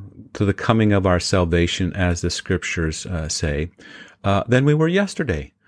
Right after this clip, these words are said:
And so the day is, uh, going to come. But there's also this third advent, which is the ongoing,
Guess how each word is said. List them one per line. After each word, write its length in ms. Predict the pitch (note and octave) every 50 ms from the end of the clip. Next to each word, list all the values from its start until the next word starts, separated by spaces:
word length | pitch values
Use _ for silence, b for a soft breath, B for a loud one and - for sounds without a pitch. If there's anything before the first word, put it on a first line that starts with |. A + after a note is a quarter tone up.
| b b b b
And 80 | A#2 -
so 140 | - C3+ A#2+
the 100 | B2 A2+
day 320 | - A2+ A2 A2 A2+ B2
is, 560 | - - G2 F#2+ G2 G#2+ A#2+ B2 - - - -
uh, 220 | - F#2+ F#2 F2+ -
going 420 | G#2+ E2+ F2+ E2+ E2 E2 E2+ E2
to 120 | - - -
come. 440 | _ - - D#3 - - D2 - _ _ _ _ B B B B B B B B B B
But 120 | - C#3+
there's 160 | D3+ D3 D#3+
also 260 | F3 F#3+ G3 - -
this 240 | D3 C3 A2 - -
third 420 | - - - - B2 A#2 A#2 A2 A2
advent, 520 | - F2 E2+ E2+ E2 - G2 F#2+ G#2+ -
which 180 | A#2 A#2 - -
is 160 | A2+ G#2+ -
the 260 | A2+ G#2+ G2+ G2 - -
ongoing, 720 | G#2+ A2 A#2+ B2+ A#2 G2 G2 F#2 F2+ E2+ E2 D#2+ D#2+ E2